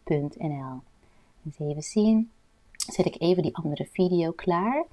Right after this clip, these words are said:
Dan laat ik je op zijn minst even zien hoe ik die ronde, eh, dat, dat schrijven in het rond heb gedaan. Nou, sowieso.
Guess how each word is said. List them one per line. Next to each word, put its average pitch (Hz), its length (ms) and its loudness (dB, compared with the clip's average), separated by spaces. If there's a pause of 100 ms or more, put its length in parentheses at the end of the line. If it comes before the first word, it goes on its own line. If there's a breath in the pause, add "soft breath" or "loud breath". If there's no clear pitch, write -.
(500 soft breath)
Dan 160 120 2
laat 170 200 6
ik 180 80 6
je - 140 -2
op 160 100 -2
zijn 165 240 2
minst 240 340 10
even 240 320 6
zien 196 280 4
hoe 190 300 8
ik 208 200 2
die 185 220 4 (140)
ronde, 165 640 4 (400)
eh, 151 380 0
dat, - 260 0
dat - 160 -2
schrijven 185 320 6
in 170 60 4
het 160 120 2
rond 135 240 0
heb 135 120 -4
gedaan. - 340 -8
Nou, - 220 -8
sowieso. 226 600 4